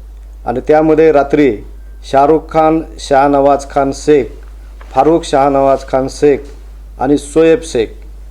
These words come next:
ह्या तिघांना, अ, ताब्यात घेतलेलं आहे.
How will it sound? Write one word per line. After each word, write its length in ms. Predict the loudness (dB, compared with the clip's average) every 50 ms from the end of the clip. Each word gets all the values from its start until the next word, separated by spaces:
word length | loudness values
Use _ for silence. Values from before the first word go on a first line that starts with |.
| -20 -20 -20 -20 -8 -4
ह्या 100 | -2 -2
तिघांना, 580 | 0 0 2 2 4 4 4 4 4 4 2 2
अ, 460 | 0 -4 -4 -2 0 0 0 0 2
ताब्यात 260 | 2 2 4 2 2
घेतलेलं 440 | 2 0 -2 0 0 0 2 2 2
आहे. 220 | 2 2 0 -4